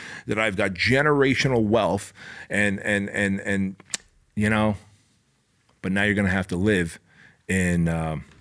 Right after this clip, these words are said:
old assisted living, right? I would never do that to my parents. Never do that to my parents. So the fact that our parents are gonna get older, and listen,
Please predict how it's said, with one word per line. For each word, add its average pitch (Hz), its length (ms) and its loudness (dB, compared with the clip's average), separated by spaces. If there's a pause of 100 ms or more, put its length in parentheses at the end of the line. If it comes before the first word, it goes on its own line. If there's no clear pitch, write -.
(1400)
old 101 320 2
assisted 95 400 -4
living, 87 320 -4 (720)
right? 113 260 0 (760)
I 123 40 -2
would 120 120 0
never 139 260 0
do 82 140 -2
that 65 160 -6
to - 80 -12
my 53 100 -8
parents. - 480 -14 (680)
Never 160 300 2
do 82 120 0
that 65 140 -6
to - 80 -16
my 57 120 -10
parents. 55 420 -14 (1040)
So 143 420 2
the 127 140 2
fact 170 720 -2
that 95 360 0 (1300)
our 104 100 2
parents 127 440 2
are 117 160 4
gonna 117 160 2
get 92 140 2
older, 76 400 -6 (600)
and 135 160 4
listen, 107 380 2